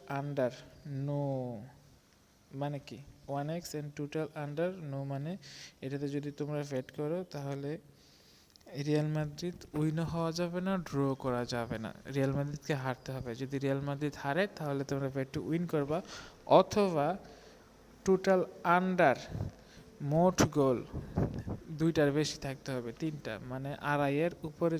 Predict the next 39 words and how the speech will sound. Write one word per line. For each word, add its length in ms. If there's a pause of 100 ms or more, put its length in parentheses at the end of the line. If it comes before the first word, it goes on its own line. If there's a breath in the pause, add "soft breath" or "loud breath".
যদি 240
হয়, 200
তাহলে 280 (140)
তোমরা 240 (140)
উইন 240
হয়ে 180
যাবা। 200 (720 loud breath)
তো 120
এখানে 280
দ্বিতীয় 260 (120)
যে 160
অপশনটি 320 (100)
আছে, 160 (100)
এটা 140 (140)
সেম 220 (140)
একই, 300
ওয়ান 240
এক্স 180
দেওয়া 220
আছে, 160 (100)
খালি 200 (120)
টোটাল 340 (280)
আন্ডার 260 (120)
থ্রি 240
পয়েন্ট 220
ফাইভ 160 (120)
গোলের 260
সংখ্যাটা 420
বাড়ছে। 260 (500 loud breath)
আশা 200
করি 200
এগুলো 160 (100)
বুঝবে। 220 (140)
এটা 200
হচ্ছে 200 (140)
টিম 180 (120)
ওয়ানের 340
ক্ষেত্রে। 300 (2500 loud breath)
তো 40